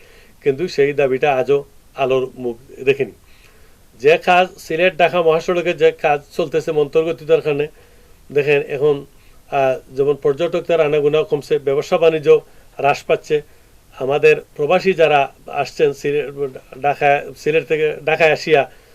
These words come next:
ওনারা আটকা পড়তেছেন, নানান প্রতিকূল পরিস্থিতির মোকাবিলা করছে। এহেন অবস্থা নিরসনে আমরা আজকেও সিলেট বিভাগ গণদাবী ফোরাম থেকে দাবি জানিয়ে আসছি যে অনতিবিলম্বে এই সিলেট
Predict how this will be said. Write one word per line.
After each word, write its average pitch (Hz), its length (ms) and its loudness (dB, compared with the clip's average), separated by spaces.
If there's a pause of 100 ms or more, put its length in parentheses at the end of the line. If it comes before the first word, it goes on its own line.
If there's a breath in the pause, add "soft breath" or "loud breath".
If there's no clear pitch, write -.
(220 soft breath)
ওনারা 139 240 0
আটকা 123 240 -4
পড়তেছেন, 117 400 -10 (120)
নানান 180 360 0 (460)
প্রতিকূল 151 420 -4
পরিস্থিতির 143 500 -4
মোকাবিলা 123 360 -4
করছে। - 280 -14 (680 soft breath)
এহেন 202 260 6
অবস্থা 190 360 4
নিরসনে 156 460 2 (320)
আমরা 143 280 2
আজকেও 143 380 2 (320)
সিলেট 143 300 0
বিভাগ 135 220 -2
গণদাবী 127 340 -2
ফোরাম 127 220 -4
থেকে 123 180 -6
দাবি 123 240 -4
জানিয়ে 147 260 4
আসছি 135 280 -4 (600 soft breath)
যে 120 160 -2
অনতিবিলম্বে 175 720 2
এই 156 340 -6 (120)
সিলেট 151 360 -2